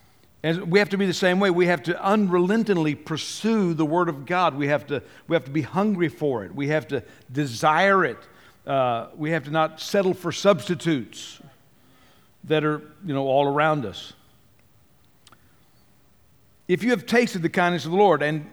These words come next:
coming to him as a living stone, which has been rejected by men, but is choice and precious in the sight of God, you also as living stones," so we're living stones, just as Christ is the cornerstones, "are being built up into a spiritual house."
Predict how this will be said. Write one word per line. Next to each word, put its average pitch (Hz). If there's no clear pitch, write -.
coming 240
to 185
him 175
as 147
a 147
living 165
stone, 135
which 135
has 139
been 127
rejected 127
by 113
men, 123
but 113
is 104
choice 156
and 127
precious 160
in 139
the 131
sight 135
of 127
God, 123
you 208
also 147
as 151
living 180
stones," 135
so 170
we're 185
living 180
stones, 139
just 151
as 151
Christ 165
is 143
the 135
cornerstones, 147
"are 175
being 165
built 185
up 180
into 160
a 139
spiritual 202
house." 107